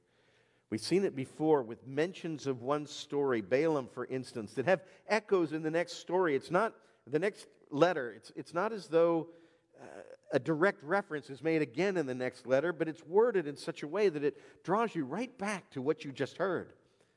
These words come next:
There's a cumulative flow to these letters.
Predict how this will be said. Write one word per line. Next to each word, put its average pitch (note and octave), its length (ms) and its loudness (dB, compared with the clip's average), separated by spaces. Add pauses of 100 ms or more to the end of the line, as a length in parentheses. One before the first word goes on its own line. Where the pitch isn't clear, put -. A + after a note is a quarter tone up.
(360)
There's D3+ 160 2
a D#3 60 4
cumulative G#3 920 0
flow F3 540 2
to C#3+ 160 -4
these A#2+ 320 -10
letters. B2 640 -2